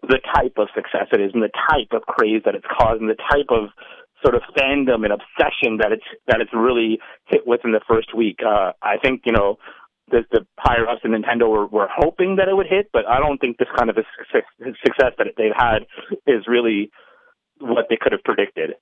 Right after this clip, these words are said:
Pokemon is that kind of franchise where it does have that kind of obsessive fan base where it's been hot for twenty years since it first hit, and people still, you know, there's been plenty of,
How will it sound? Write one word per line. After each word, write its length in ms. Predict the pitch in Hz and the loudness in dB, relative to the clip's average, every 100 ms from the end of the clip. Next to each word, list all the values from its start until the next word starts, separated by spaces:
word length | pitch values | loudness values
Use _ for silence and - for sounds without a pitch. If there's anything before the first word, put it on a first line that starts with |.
| - | 0
Pokemon 540 | 165 170 170 151 143 131 _ _ - | 0 2 0 0 0 -4 _ _ -2
is 320 | 160 151 156 | 0 2 0
that 180 | 120 104 | -2 0
kind 140 | 123 | -2
of 80 | 117 | -2
franchise 440 | - 113 113 101 95 | -2 -2 0 -2 0
where 140 | 113 | -2
it 120 | 110 | 0
does 200 | - 127 117 | 0 -2 0
have 160 | - 104 | -2 0
that 120 | 113 | 0
kind 120 | - 113 | 0 -2
of 80 | |
obsessive 500 | 110 101 120 101 117 101 | -2 0 -2 0 -4 -4
fan 200 | 104 104 | -4 -4
base 180 | 101 98 - | -2 -4 -2
where 300 | 104 98 98 - - - _ _ _ - | 0 0 -2 -8 -20 -20 _ _ _ -10
it's 140 | 117 | -2
been 120 | 139 | 0
hot 240 | 131 147 151 | 2 0 0
for 120 | 131 | -2
twenty 260 | 123 147 143 | -2 -2 0
years 260 | 127 165 170 | 0 0 0
since 120 | 127 123 | -4 -2
it 80 | 117 | 0
first 180 | 123 127 - | 0 -2 -2
hit, 220 | 135 170 | 0 0
and 320 | 127 107 107 101 | 0 -2 -2 -2
people 400 | 135 123 123 120 | -2 2 2 0
still, 420 | - 127 123 120 - | 0 2 2 0 -2
you 60 | 127 | 0
know, 140 | 113 117 | 0 2
there's 140 | 113 | 0
been 160 | 120 113 | -2 -2
plenty 260 | 120 127 | -2 0
of, 80 | 120 | -2